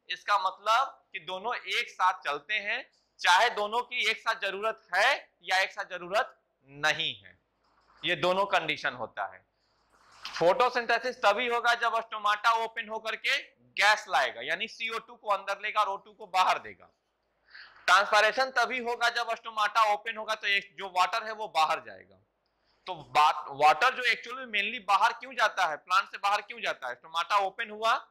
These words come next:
तो बाहर गया, तो पानी घटेगी तो फिर क्या करेगा? पानी को और absorb करेगा। तो gaseous exchange करने के लिए स्टोमाटा को बार बार open होना होता है,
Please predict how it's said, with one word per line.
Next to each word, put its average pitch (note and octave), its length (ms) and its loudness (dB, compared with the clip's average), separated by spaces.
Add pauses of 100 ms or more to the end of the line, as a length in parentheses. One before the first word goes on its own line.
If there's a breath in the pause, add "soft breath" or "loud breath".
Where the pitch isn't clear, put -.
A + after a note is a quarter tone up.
(340)
तो E3 60 -18
बाहर D3 320 2
गया, F3 180 -4
तो F3+ 120 -16
पानी G3 340 2
घटेगी A3+ 340 -6
तो A3+ 100 -14
फिर B3 160 -20
क्या B3 180 0
करेगा? D3 300 -2
पानी D3+ 300 -8
को F3+ 160 -12
और G#3 140 0
absorb G3+ 420 -2
करेगा। F3 320 -4 (640 soft breath)
तो G3 80 -8
gaseous G3 580 2
exchange B3 380 -4
करने A#3+ 200 -4
के A3+ 80 -14
लिए A#3 120 -2
स्टोमाटा G#3+ 420 0
को A#3+ 160 -8
बार A#3 300 6
बार A3 160 6
open G3+ 280 -4
होना E3 220 -8
होता A#2 340 -10
है, F#2+ 160 -20